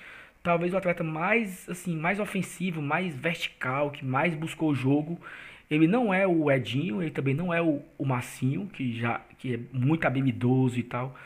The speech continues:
E também não é o Osvaldo de tempos atrás. Mas eu gostei muito do Felipe e foi, foi bem importante na partida hoje. Talvez por,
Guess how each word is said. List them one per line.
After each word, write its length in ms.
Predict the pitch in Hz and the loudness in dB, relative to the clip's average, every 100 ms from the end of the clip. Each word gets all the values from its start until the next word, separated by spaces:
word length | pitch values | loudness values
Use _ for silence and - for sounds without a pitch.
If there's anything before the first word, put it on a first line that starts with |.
| - - - - | -18 -20 -12 -4
E 60 | |
também 240 | 135 165 165 | 2 4 4
não 160 | 196 | 6
é 60 | 185 | 6
o 80 | 170 | 6
Osvaldo 580 | 156 107 127 151 147 120 | 6 4 6 6 6 0
de 120 | 127 | -4
tempos 340 | - 123 127 | -2 -2 -2
atrás. 500 | 131 131 120 139 - - - - - - | -4 -2 -4 -4 -10 -20 -20 -20 -20 -6
Mas 220 | 120 143 | 0 2
eu 80 | 165 | 2
gostei 280 | 180 - 202 | 0 2 2
muito 220 | 180 226 | 2 -2
do 60 | - | -4
Felipe 420 | 202 175 214 214 | -2 -2 -2 -4
e 100 | 180 | -4
foi, 360 | - 156 143 - - - | -4 -4 -4 -12 -16 -8
foi 140 | 156 | -4
bem 240 | 135 165 | 0 -2
importante 680 | 175 170 147 165 139 156 156 | -2 -6 -4 -4 -2 -4 -4
na 120 | 151 | -6
partida 400 | 139 143 135 143 | -2 -2 0 0
hoje. 360 | 131 135 170 - - - - - | 2 2 0 -6 -14 -14 -14 2
Talvez 440 | 160 170 170 170 - | 6 6 6 4 2
por, 220 | 175 | -2